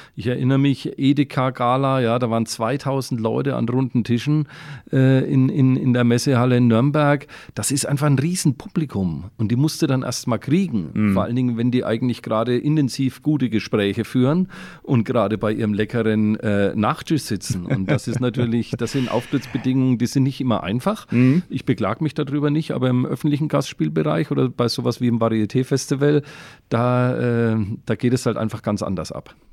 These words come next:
Speaker 2: Ja, ja, klar, weil die Leute auch dann, wie du vorhin schon richtig sagst, äh, auch dafür an Geld zahlen, die wollen das auch sehen, die nehmen sich dafür Zeit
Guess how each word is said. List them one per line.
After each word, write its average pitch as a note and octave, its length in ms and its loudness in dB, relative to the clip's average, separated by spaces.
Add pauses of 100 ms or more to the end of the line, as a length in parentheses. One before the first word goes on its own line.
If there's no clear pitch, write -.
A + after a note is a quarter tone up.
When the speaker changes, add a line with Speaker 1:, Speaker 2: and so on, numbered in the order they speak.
(200)
Speaker 2:
Ja, A#2 60 0
ja, C3 160 2
klar, B2+ 200 0
weil G2+ 100 0
die G#2 80 -4
Leute G#2+ 240 2
auch G#2 80 2
dann, A2+ 180 0
wie G#2+ 60 0
du G#2+ 100 2
vorhin A2 200 0
schon A2 120 -6
richtig A2 240 -6
sagst, - 380 -4
äh, F#2 100 -4
auch G#2 220 -4
dafür G#2 340 0
an G2 140 -2
Geld A2 240 -2
zahlen, A#2 200 0
die G#2 160 0
wollen A2 220 2
das A#2+ 180 -2
auch A#2 140 -4
sehen, B2+ 260 -4
die G#2+ 80 -6
nehmen G#2+ 160 -2
sich G#2+ 120 -10
dafür G2+ 260 -4
Zeit G#2+ 320 -2